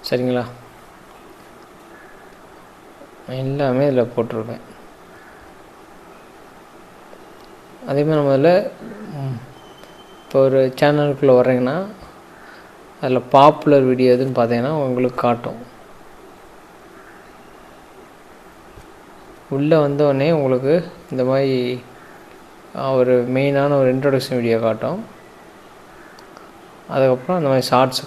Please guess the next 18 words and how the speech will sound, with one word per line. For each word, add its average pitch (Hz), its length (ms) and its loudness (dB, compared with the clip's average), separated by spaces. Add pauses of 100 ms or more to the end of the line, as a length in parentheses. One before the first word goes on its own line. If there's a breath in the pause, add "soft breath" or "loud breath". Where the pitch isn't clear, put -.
காட்டும். 143 360 -6 (920 loud breath)
ஏன்னா, 151 140 0
இதெல்லாம் 156 200 4
நம்ம 143 160 -2
செட் 165 200 2
பண்ணி 180 180 4
வச்சுக்கலாம் 120 400 0
எல்லாமே. 117 280 -2 (1900 loud breath)
பாப்புலர் 139 440 6
வீடியோஸ் 113 340 -6
கீழே 120 240 0
பாருங்க, 117 240 -4 (220)
பாப்புலர் 127 400 0
வீடியோஸ். - 340 -12 (840 loud breath)
இதெல்லாம் 156 340 -8
பாப்புலரான 131 640 4
வீடியோஸ் 107 280 -4 (120)
காட்டும். 117 340 -6